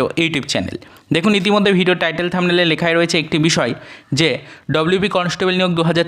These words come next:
তেইশ already কিন্তু সকলের ভয় সত্যি করে হাইকোর্টে হয়ে গেল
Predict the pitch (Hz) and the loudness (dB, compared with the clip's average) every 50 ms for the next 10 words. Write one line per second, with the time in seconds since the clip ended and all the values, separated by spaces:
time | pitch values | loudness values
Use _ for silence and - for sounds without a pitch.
0 | 170 - 151 147 165 - - - - - - _ _ - - 151 156 165 180 185 | 0 0 0 2 2 0 -2 -4 -8 -14 -20 _ _ -6 -2 0 2 2 2 2
1 | 185 196 190 202 - 190 160 147 170 175 175 165 180 175 - 175 151 165 170 156 | 2 2 0 0 0 0 0 2 2 2 2 2 0 0 0 -2 -2 0 0 0
2 | 160 143 - - - - - - 151 151 156 185 175 180 175 170 165 160 151 147 | 0 0 0 -2 -4 -10 -10 -4 -4 -2 -2 0 0 0 0 2 2 2 2 0
3 | 143 | 0